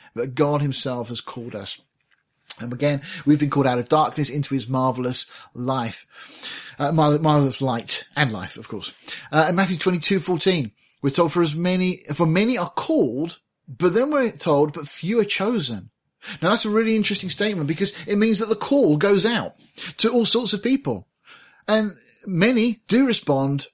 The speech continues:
but many choose not to respond. Many, it says, "Many are called, but few are chosen."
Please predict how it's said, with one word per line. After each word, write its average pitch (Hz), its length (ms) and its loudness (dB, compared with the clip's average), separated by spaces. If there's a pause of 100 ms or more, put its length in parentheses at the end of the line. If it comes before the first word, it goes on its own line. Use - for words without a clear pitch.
but 143 160 2
many 170 600 0 (220)
choose 160 340 -2
not 139 380 -4 (120)
to 131 140 -6
respond. 110 560 -8 (500)
Many, 185 280 2
it 165 40 0
says, 139 260 -2
"Many 190 200 2
are 220 40 4
called, 220 260 0
but 160 100 -4
few 202 420 -2 (220)
are 160 80 -4
chosen." 147 640 0